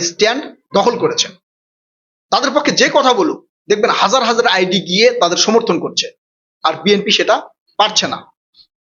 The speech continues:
এটাই হচ্ছে সমস্যা। এখন বিএনপিকে এই জায়গা থেকে উঠে আসতে হলে মিডিয়ায় ব্যাপক একটা স্থান দখল করতে হবে, কারণ এই মিডিয়া কিন্তু ন্যারেটিভ তৈরি করে, মিডিয়া জনগণকে আকৃষ্ট করে,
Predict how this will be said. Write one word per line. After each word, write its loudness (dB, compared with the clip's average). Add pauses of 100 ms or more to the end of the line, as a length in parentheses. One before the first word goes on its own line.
(500)
এটাই 2
হচ্ছে 2 (280)
সমস্যা। 0 (500)
এখন 0
বিএনপিকে 0
এই 2
জায়গা 2
থেকে -4
উঠে 0
আসতে -2
হলে 4 (500)
মিডিয়ায় 0 (300)
ব্যাপক 0
একটা 0
স্থান -2
দখল 2
করতে -4
হবে, -8 (1000)
কারণ 2 (100)
এই 2
মিডিয়া 2
কিন্তু -4
ন্যারেটিভ 0 (140)
তৈরি 4
করে, -8 (460)
মিডিয়া 2
জনগণকে 2
আকৃষ্ট -2
করে, -2